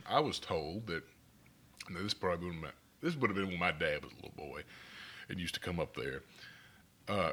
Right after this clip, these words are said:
co-op, and, and again, this is, this is a long time ago. This is before laws and certain regulations, but used to,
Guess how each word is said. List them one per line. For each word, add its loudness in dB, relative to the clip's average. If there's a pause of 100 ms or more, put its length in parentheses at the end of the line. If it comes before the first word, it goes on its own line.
co-op, 8 (720)
and, 6
and 10
again, 12
this 12
is, 2 (280)
this 4
is 2
a 8
long 12
time 12
ago. 8
This 8
is 4
before 10
laws 12
and 0
certain 10
regulations, 8
but 2
used 10
to, 8